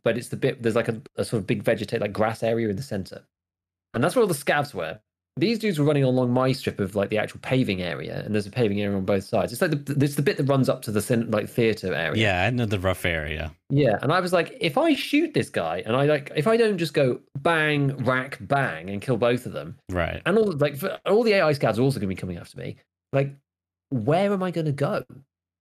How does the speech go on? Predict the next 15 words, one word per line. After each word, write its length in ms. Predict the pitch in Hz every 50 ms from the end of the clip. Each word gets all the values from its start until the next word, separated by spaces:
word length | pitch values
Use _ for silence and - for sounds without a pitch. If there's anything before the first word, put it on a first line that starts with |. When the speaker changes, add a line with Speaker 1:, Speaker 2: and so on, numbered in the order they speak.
| _ _ _ _ _ _ _ _ - -
Speaker 1:
The 100 | 160 190
only 120 | 214 226
way 140 | 214 208 196
I 80 | 190
can 160 | 160 156 147 127
do 160 | 160 196 190
it 160 | 123 - - -
is 140 | 98 - -
to 80 | - 131
go 260 | 147 139 131 139 - _ -
back 560 | 104 - 180 185 147 95 104 - - - _ _ _ _ -
all 260 | - 202 208 208 208 208
the 60 | 202
way 160 | 196 190 180
along, 460 | 170 165 147 98 87 87 98 104 -